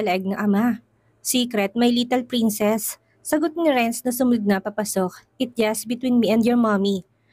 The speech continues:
"Why secret, Daddy?" tanong nito sa makulit na tono. "You can tell me the secret, Daddy. I promise you that I won't tell to it to anyone, even to my brothers."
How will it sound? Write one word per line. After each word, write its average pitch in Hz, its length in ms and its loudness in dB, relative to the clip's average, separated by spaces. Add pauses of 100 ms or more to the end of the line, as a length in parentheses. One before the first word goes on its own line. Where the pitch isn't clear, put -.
(160)
"Why 262 240 0
secret, 226 480 -4
Daddy?" 226 640 -4
tanong 240 320 2
nito 214 120 -6
sa 220 120 -4
makulit 214 400 -2
na 208 160 2
tono. 180 440 -4 (440)
"You 240 160 -2
can 240 200 -2
tell 220 200 0
me 240 80 0
the 254 160 0
secret, 262 400 -2
Daddy. 240 480 -4
I 247 160 -6
promise 226 440 -4
you 226 120 -10
that 202 240 -2
I 269 80 2
won't 311 240 0
tell 277 160 0
to 285 160 -4
it 294 160 -2
to 285 80 4
anyone, 208 560 0 (320)
even 254 320 -2
to 311 80 -2
my 311 120 2
brothers." 254 760 -2